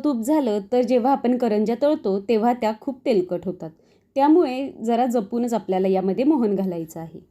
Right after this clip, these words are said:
आता यामध्ये आपण लागेल असं थोडं थोडं पाणी घालून पीठ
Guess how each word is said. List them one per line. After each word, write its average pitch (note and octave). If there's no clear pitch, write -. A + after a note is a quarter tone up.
आता A#3+
यामध्ये C#4+
आपण C#4+
लागेल A#3+
असं C4
थोडं B3+
थोडं C4
पाणी C4
घालून B3+
पीठ A3